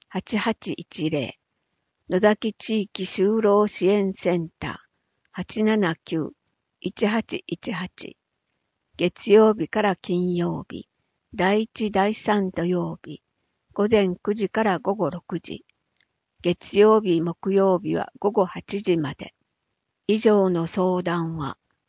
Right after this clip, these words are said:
年末年始、祝日などで変更になる場合があります。携帯電話から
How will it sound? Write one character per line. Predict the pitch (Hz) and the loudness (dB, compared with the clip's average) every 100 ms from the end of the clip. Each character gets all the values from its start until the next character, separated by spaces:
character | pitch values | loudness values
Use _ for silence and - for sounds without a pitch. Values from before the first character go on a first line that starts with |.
| _ _ 208 | _ _ 0
年 | 214 214 214 - | 2 2 0 -2
末 | 214 | -4
年 | 202 190 185 | 0 0 0
始、 | - - - - | -4 -8 -8 -10
祝 | - - 220 | -12 -6 -4
日 | 214 208 214 | -2 -2 0
な | 196 202 | 0 0
ど | 180 | -2
で | 175 - - | -4 -8 -10
変 | - 196 208 | -4 0 0
更 | - 226 220 | -2 2 2
に | 214 208 202 | 2 2 2
な | 208 | 0
る | 185 | 0
場 | 180 170 165 | -2 -2 -2
合 | 165 | -4
が | 165 156 | -6 -8
あ | 156 | -8
り | - | -10
ま | 147 | -12
す。 | - - - _ _ _ _ _ _ _ _ - | -14 -16 -16 _ _ _ _ _ _ _ _ -2
携 | 214 208 - | 2 2 2
帯 | 214 208 | 2 2
電 | 196 208 190 | 2 4 2
話 | 175 160 | 0 -6
か | - | -8
ら | 160 - | -8 -8